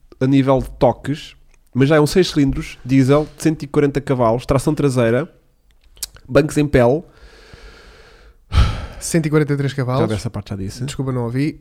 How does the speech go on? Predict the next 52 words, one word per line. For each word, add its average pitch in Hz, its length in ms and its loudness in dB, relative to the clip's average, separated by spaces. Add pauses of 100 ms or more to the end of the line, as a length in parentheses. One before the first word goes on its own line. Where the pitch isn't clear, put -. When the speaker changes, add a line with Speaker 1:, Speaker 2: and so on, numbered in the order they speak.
Speaker 2:
Gasóleo. 143 720 0
Speaker 1:
Gasóleo. 113 640 0 (560)
Uh, 127 260 0
cinzenta 151 500 4
prata, 143 500 0 (140)
que - 60 -4
é - 20 2
uma 143 100 4
Speaker 2:
Tá, - 40 2
Speaker 1:
cor 147 140 4
bonita 127 320 -2
Speaker 2:
tá 117 60 0
Speaker 1:
até. - 100 -4
Speaker 2:
toda 175 160 2
completa. 127 580 -6
Speaker 1:
Tá 135 100 0
toda 165 180 -2
completa. 127 440 -2
Tem 139 120 -4
teto 147 240 -2
de 151 80 2
abrir 143 220 2
duplo, 120 280 0
aquele 120 180 -6
teto 127 140 0
Speaker 2:
A - 20 2
Speaker 1:
de - 120 0
abrir - 160 2
que 135 60 6
Speaker 2:
funcionar. 139 220 2
Speaker 1:
anda 135 120 4
um 131 40 0
para 127 140 -2
trás 127 260 0
e 120 40 0
outro 117 120 -4
para 120 120 -2
a - 20 0
frente. 101 380 -6
Uh, - 1080 -4 (400)
a 135 60 0
funcionar. 135 380 -2
A 113 40 0
única 135 120 2
coisa 156 180 2
que 151 60 -8
não 151 80 0
funcionava 139 600 0
lá 127 140 4
dentro 127 320 0
era 123 140 2
tipo 120 640 -2